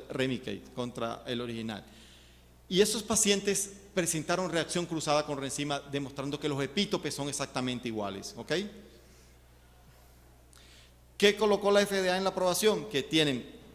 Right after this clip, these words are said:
son similares estructuralmente, tienen la misma secuencia tan-, de aminoácidos, pero también en la estructura secundaria y terciaria. Y lo único, lo que les decía de la to-, citotoxicidad asociada a anticuerpos, que fue lo único que encontraron diferente, pero que lograron demostrar que clínicamente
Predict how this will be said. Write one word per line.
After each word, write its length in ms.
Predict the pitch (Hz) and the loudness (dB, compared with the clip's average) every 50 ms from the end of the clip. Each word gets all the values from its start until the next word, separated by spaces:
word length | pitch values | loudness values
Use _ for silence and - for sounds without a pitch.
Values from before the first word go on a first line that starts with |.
| - - - | -20 -14 -10
son 480 | - - - - - 160 180 175 160 | -8 -6 -4 -2 0 -2 -2 -2 -4
similares 600 | - - 160 156 151 151 151 156 175 185 190 196 | -6 -2 0 0 2 2 4 6 6 6 6 4
estructuralmente, 800 | 190 - - 156 147 127 - 143 143 147 156 165 185 180 165 - 180 | 0 -2 -4 -6 -6 -2 2 4 4 4 4 4 2 2 2 0 -4
tienen 220 | - 147 143 143 | -6 -4 -4 -2
la 80 | 135 127 | -2 0
misma 320 | 143 185 208 190 - 214 | 2 2 2 2 0 -2
secuencia 500 | - 160 143 - 147 151 151 160 165 156 | -4 -6 -6 -4 -4 -4 -4 -4 -4 -4
tan-, 200 | 147 135 131 123 - 139 | -4 -6 -6 -8 -6 -4
de 60 | 135 131 | -2 -2
aminoácidos, 560 | 131 135 131 139 151 156 147 - 175 185 - - - - - | -2 -2 -2 0 0 0 0 -2 -4 -6 -6 -10 -16 -6 0
pero 200 | 147 151 156 151 | 2 2 2 2
también 260 | 151 139 151 170 175 | 2 2 4 2 2
en 60 | 170 | 2
la 80 | 156 143 | 2 0
estructura 440 | - - 135 127 - 151 151 160 151 | -2 -4 -6 -4 -4 -2 -2 -2 -2
secundaria 460 | - 151 - 143 135 131 139 143 143 | -2 -4 -4 -4 -2 0 0 0 0
y 60 | 143 | -2
terciaria. 600 | - 147 135 - - 170 147 139 147 185 208 - - - - - - - - - - - - - - - | -4 -4 -4 -2 0 0 2 2 0 -4 -6 -10 -14 -20 -20 -20 -20 -20 -20 -20 -20 -20 -20 -20 -16 -6
Y 60 | - 175 | 0 8
lo 140 | 226 247 | 10 10
único, 420 | 233 214 208 202 202 196 202 196 190 | 12 12 10 8 6 4 4 4 4
lo 140 | 175 170 - | 4 2 2
que 80 | 165 | 0
les 100 | 156 151 | 2 2
decía 460 | 151 147 143 - 170 170 180 185 175 | 2 0 0 0 0 0 2 0 -2
de 160 | 160 147 147 143 | 0 2 4 4
la 200 | 143 135 131 - | 4 4 2 0
to-, 160 | - 156 - | -4 -6 -4
citotoxicidad 760 | - 151 143 - 151 - 147 - - 147 120 - 135 143 151 | -4 -4 -4 -2 -2 -2 -4 -4 -4 -6 -6 0 2 2 2
asociada 340 | 151 - 165 143 151 151 151 | 2 2 -2 -2 0 0 0
a 40 | 151 | 0
anticuerpos, 520 | 151 175 151 - 160 151 185 - 170 156 | -2 -4 0 2 2 2 2 0 -4 -4
que 140 | - 151 139 | -4 -4 -6
fue 320 | 139 - 147 139 139 143 147 | -4 -2 0 0 2 2 4
lo 180 | 143 143 147 | 4 6 6
único 440 | 147 147 151 147 147 143 151 147 143 | 6 6 4 2 0 -2 -2 -4 -4
que 80 | 143 135 | -2 -4
encontraron 380 | 127 110 127 - 127 135 143 | -4 -4 -2 -2 0 0 0
diferente, 500 | 147 147 - 170 156 147 147 143 180 175 - - - - - | 0 0 0 0 0 0 0 -2 -6 -8 -8 -12 -18 -4 0
pero 180 | 196 202 208 202 | 2 2 2 2
que 140 | 175 175 | 2 4
lograron 340 | 156 147 143 143 147 151 156 | 4 4 4 4 2 2 0
demostrar 460 | 156 151 143 139 135 - 147 143 143 | -2 -2 -2 -4 0 2 2 2 2
que 160 | - 139 127 - | 0 -4 -4 -2
clínicamente 960 | - 151 143 147 151 151 143 - 143 131 135 135 135 135 131 - 139 135 127 | -2 -2 0 0 0 0 0 0 0 0 0 0 -2 -2 -2 -2 -4 -4 -4